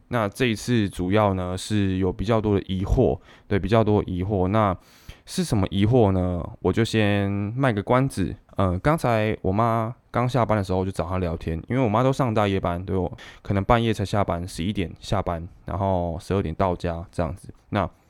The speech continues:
呃，我刚刚就跟我妈聊了一下天，我就问她说，她跟她爸-，跟爸爸以前的感情状态是怎么样啊？你们以前同居的时候，你有没有一种快窒息的感觉？因为我自己对结婚这件事情比较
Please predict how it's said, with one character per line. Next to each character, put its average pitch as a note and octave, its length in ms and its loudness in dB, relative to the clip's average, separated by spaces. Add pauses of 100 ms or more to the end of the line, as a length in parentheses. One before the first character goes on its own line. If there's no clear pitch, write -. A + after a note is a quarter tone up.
(480)
呃， F#2+ 260 0
我 F2+ 100 -2
刚 G#2 120 2
刚 A#2+ 80 2
就 A2+ 80 -2
跟 A#2 120 0
我 G2+ 80 2
妈 G2 220 2
聊 F#2+ 160 2
了 G#2 80 2
一 G#2 40 0
下 A#2 140 2
天， A2+ 220 2
我 G2 80 2
就 A#2 80 4
问 C3 140 4
她 C3+ 180 2
说， C3 240 2
她 C3+ 340 -2
跟 C3 220 -2
她 C3 100 -4
爸-， G#2 140 -2 (260)
跟 C3+ 140 0
爸 A#2 100 4
爸 A#2+ 160 4
以 F#2+ 80 0
前 F#2+ 140 -6
的 F#2 80 -2
感 F2 180 -6
情 F2 220 -8
状 A2 180 -2
态 G#2+ 140 -2
是 F#2+ 100 -6
怎 - 140 -8
么 - 80 -6
样 F2+ 220 0
啊？ A#1 180 -6
你 E2+ 60 -2
们 F#2 120 -2
以 F2 60 -2
前 F#2+ 220 -2 (280)
同 C3+ 220 4
居 E3 140 2
的 C#3 100 4
时 B2+ 100 -2
候， B2+ 140 4
你 A#2+ 80 0
有 B2 60 2
没 A#2 100 2
有 A2+ 80 2
一 A2+ 60 2
种 F#2 120 0
快 A2 220 0
窒 G#2+ 220 -2
息 - 180 -6
的 D#2+ 80 -4
感 C#2 240 -6
觉？ - 280 -10
因 A2+ 120 0
为 A2 220 2 (500)
我 G#2 140 2
自 C3 100 2
己 C3 60 6
对 C3 160 6
结 G2+ 180 2
婚 A2 140 2
这 A2 100 0
件 G#2 80 2
事 G#2+ 160 -2
情 F2 180 -4
比 E2 80 -6
较 F#2 380 2